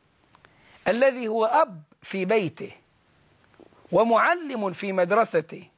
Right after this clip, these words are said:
ومنقذ في البحر، هل هذه صفاته فقط؟ وهل هو ثلاثة أشخاص أو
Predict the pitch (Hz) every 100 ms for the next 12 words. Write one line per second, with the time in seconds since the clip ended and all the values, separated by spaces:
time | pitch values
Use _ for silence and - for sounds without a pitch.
0 | _ _ _ _ _ _ _ _ - -
1 | - 208 269 370 311 190 170 170 156 175
2 | 160 170 - - - - _ _ _ _
3 | _ _ _ _ _ - - - - -
4 | 311 349 294 311 220 202 208 180 196 185
5 | 262 285 - 208 208 285 294 330 330 _
6 | _ - _ _ _ _ _ _ _ _
7 | _ _ _ _ _ _ _ _ _ _
8 | _ _ _ - _ _ - - - -
9 | 196 240 320 330 247 320 277 175 - _
10 | _ _ _ _ _ _ _ _ _ _
11 | - - 214 294 311 277 262 247 214 170
12 | - 294 - - - - _ _ _ _
13 | _ _ _ _ _ _ _ _ - _
14 | _ - _ - 233 294 254